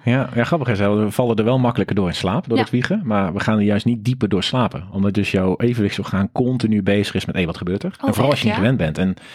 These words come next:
Speaker 1: ja, je zit niet heel de dag in het vliegtuig, dus
Speaker 2: Nee.
Speaker 1: elke keer raak je weer gewend aan, eh, de Albert Kuip. En dan
Speaker 2: Ja.
Speaker 1: ga je weer het vliegtuig in en dan moet je dat weer opnieuw. Ja. Dus het is, ik kon er nooit zo lekker diep in, eh, in slaap. Maar je deed eerst dus altijd zonder oordopjes in dan dat je sinds kort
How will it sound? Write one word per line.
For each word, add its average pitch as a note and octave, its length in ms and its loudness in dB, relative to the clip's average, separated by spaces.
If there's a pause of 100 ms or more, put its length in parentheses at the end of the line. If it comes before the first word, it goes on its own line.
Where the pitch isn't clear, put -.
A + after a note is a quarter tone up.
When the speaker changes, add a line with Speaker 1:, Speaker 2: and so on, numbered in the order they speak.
(180)
Speaker 1:
ja, G#2+ 140 0
je D#2+ 180 -2
zit F#2+ 160 0
niet A2+ 120 2
heel F2+ 100 2
de F#2 60 2
dag F2 100 -4
in G2 60 2
het F2 100 -6
vliegtuig, D2+ 440 -2
dus - 120 2
Speaker 2:
Nee. A#3 140 -2 (260)
Speaker 1:
elke G#2 140 0
keer G2 120 0
raak F#2+ 160 0
je G2 80 0
weer F#2+ 120 0
gewend G2 360 0
aan, F#2+ 200 2
eh, F#2 140 2
de F#2+ 60 2
Albert G2+ 240 0
Kuip. A#2+ 260 0
En - 80 -20 (500)
dan - 120 -4
Speaker 2:
Ja. A#3 80 4
Speaker 1:
ga C4 60 2
je G3 60 0
weer - 20 2
het F3 100 0
vliegtuig B2+ 260 2
in A2+ 60 4
en C3 60 2
dan C3+ 80 2
moet G#2 100 2
je G#2+ 60 2
dat G2 100 0
weer G2+ 160 2
opnieuw. F#2+ 360 0
Ja. G#2+ 280 -2 (320)
Dus - 120 -2
het F#2+ 100 0
is, G#2+ 160 0
ik - 340 -18
kon B2+ 160 0
er A#2 60 4
nooit C3 220 2
zo - 80 2
lekker G2 240 0
diep G2 180 -2
in, F2+ 180 0
eh, F2 180 -2 (720)
in A2 140 -6
slaap. B2 340 -4 (460)
Maar A#2 120 2
je B2 60 2
deed B2+ 100 0
eerst D3 160 2
dus B2+ 100 0
altijd C3 200 2
zonder D#3 240 0
oordopjes E3+ 380 0
in F2+ 100 2
dan F2+ 120 0
dat F2+ 140 0
je F#2 60 -4
sinds - 200 -4
kort - 320 -6